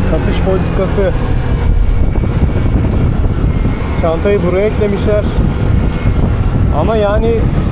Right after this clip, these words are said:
titreme yok ya. Sallama yok daha doğrusu. Titreme var motorda da.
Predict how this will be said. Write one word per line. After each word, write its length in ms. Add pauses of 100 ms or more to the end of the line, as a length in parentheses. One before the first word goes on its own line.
(300)
titreme 360
yok 180 (120)
ya. 220 (1000)
Sallama 400
yok 220
daha 180
doğrusu. 220
Titreme 420
var 160
motorda 460
da. 100